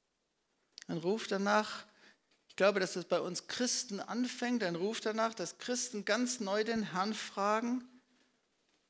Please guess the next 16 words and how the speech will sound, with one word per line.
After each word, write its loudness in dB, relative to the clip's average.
„Was 4
habe 2
ich -4
noch -6
nicht -2
gesehen 0
in -6
meinem -2
Leben -2
und -6
es -4
hat -4
dir -2
aber -4
nicht -4
gefallen? -4